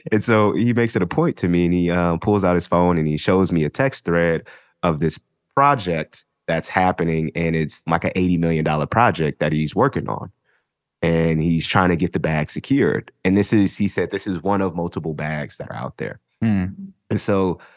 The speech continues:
Speaker 1: as I'm talking to this man, I'm just like, "Yo, dude, you got, you have so much knowledge, network,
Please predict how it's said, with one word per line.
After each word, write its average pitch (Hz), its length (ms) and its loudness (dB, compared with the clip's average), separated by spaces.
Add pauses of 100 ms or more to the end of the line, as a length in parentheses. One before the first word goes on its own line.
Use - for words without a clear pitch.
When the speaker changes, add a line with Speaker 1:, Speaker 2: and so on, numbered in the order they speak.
(220)
Speaker 1:
as 135 100 2
I'm 123 80 2
talking 160 320 2
to 123 120 -2
this 101 180 0
man, 135 220 2
I'm 110 140 4
just 95 220 -4
like, 82 300 0
"Yo, 226 260 2
dude, 151 220 -2
you 220 80 -2
got, 110 300 -2 (280)
you 143 140 4
have 143 180 4
so 131 160 4
much 92 240 0
knowledge, 220 560 0 (220)
network, 131 720 0